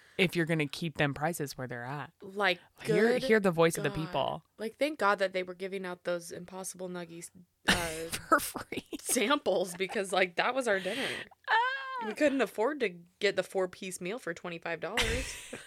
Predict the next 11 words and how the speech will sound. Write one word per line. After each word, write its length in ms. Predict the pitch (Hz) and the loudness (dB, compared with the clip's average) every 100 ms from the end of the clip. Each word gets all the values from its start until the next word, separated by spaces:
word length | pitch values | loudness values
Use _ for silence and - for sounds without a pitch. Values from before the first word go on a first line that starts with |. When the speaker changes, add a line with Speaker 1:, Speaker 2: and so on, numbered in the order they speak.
| - | 0
Speaker 2:
<laughs> 120 | 311 - 247 269 - - - - - - - 226 - - - - 269 - | 2 4 6 4 4 0 0 -2 -4 -4 -6 -6 -4 -2 0 2 4 8
Speaker 1:
Honestly, 600 | 302 294 254 214 175 147 | 10 10 6 4 2 4
like, 340 | 185 202 - - | 4 4 4 4
um, 460 | 214 202 185 175 208 | 6 6 2 -4 -4
Speaker 2:
Does 140 | 214 | 2
that 160 | 214 190 | 2 2
come 180 | 208 | -2
with 140 | 214 226 | -2 -2
a 80 | 190 | 0
drink? 420 | 180 233 302 - _ | 0 -2 -4 -14 _
No. 520 | 277 320 311 170 180 | -8 -4 0 -2 -2